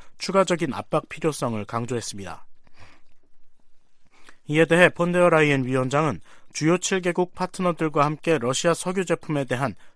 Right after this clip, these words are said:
추가 가격 상한을 도입할 것이라며 우크라이나 침공이 시작된 지 일 년이 되는 이월 이십사 일까지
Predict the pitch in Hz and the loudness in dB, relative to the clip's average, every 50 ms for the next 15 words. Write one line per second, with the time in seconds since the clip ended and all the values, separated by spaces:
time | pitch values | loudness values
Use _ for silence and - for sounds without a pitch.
0 | - - - - 185 - 185 185 180 - - 127 120 120 156 156 - - - 165 | -14 -10 -8 -6 0 2 4 4 4 2 0 -4 -2 -2 -2 -4 -4 -4 -4 -2
1 | 170 160 160 156 156 156 139 - 139 139 - - 135 127 - 120 110 - 110 131 | 0 0 0 0 0 -2 0 0 -2 -2 -2 -2 -4 -4 -2 -4 -6 -4 -4 -2
2 | 135 135 110 - - - - - - - - - - - 147 143 - 170 185 180 | -2 -2 -4 -6 -10 -16 -20 -20 -20 -20 -20 -20 -12 -10 -8 -6 2 4 6 6
3 | 175 175 175 170 - - - 180 180 165 165 170 170 151 - - 170 156 - - | 6 6 4 2 0 -2 -4 -4 -2 -2 0 0 -2 -2 0 0 0 0 0 -2
4 | 147 139 135 131 131 - - 151 156 151 - 156 175 185 175 170 160 160 147 131 | -4 -2 -2 -2 -4 -4 -4 -2 -4 -4 -4 -4 -2 0 2 2 2 2 0 0
5 | 127 131 131 113 90 110 127 143 156 147 123 123 - - - - - - 170 165 | -2 -2 -2 -4 -4 -2 2 4 4 4 2 0 -4 -4 -6 -6 -6 -4 -2 -2
6 | 165 160 - - 147 120 - - - | -2 -2 -4 -4 -4 -4 -4 -6 -12